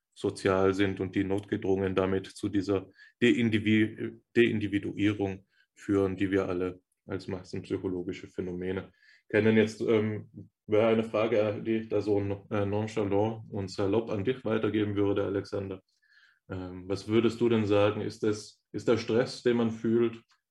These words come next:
wenn man an der Kasse steht und bezahlen muss und die Schlange so lang ist, ist das ein massenpsychologischer Effekt oder sollen wir den lieber gruppendynamisch nach Hofstetter beschreiben?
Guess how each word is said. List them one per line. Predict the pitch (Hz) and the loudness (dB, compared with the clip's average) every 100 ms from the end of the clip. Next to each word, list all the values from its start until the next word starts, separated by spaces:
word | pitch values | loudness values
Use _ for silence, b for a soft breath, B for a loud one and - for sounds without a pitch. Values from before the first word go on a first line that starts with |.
| - | -6
wenn | 107 | -2
man | 107 | 0
an | 104 | 0
der | 107 | -2
Kasse | 104 123 - 117 113 113 | -2 -2 0 0 0 -6
steht | - - 113 117 | -8 -2 0 -2
und | 104 | -6
bezahlen | - - 104 110 107 101 | -8 -4 -2 -2 -2 -6
muss | 104 - - _ - - _ _ _ _ - | -8 -12 -20 _ -20 -20 _ _ _ _ -4
und | 110 92 | -2 0
die | 101 92 | 0 0
Schlange | - 107 107 107 | 2 2 4 4
so | 98 101 | 2 2
lang | 101 107 | 2 0
ist, | 110 101 - _ b b b b | -2 -6 -10 _ b b b b
ist | 104 - | -6 0
das | 110 | 2
ein | 107 | 4
massenpsychologischer | 113 127 123 131 123 120 120 120 113 107 | 2 2 0 0 2 2 2 0 0 -4
Effekt | 101 110 110 101 | -4 -6 -4 -4
oder | 92 90 - _ _ _ _ | -4 -6 -10 _ _ _ _
sollen | 104 98 95 | -2 0 2
wir | 92 | 0
den | 90 | -2
lieber | 92 95 90 92 90 _ _ - | -2 -4 -2 -4 -6 _ _ 0
gruppendynamisch | 113 117 117 104 101 98 98 92 - - _ _ _ | 2 2 2 2 4 2 2 -2 -8 -16 _ _ _
nach | 107 98 104 | -6 -4 -4
Hofstetter | 98 - 87 98 87 - _ _ _ | -6 -6 -6 -6 -6 -12 _ _ _
beschreiben? | 101 - 92 87 - | -10 -6 -6 -8 -14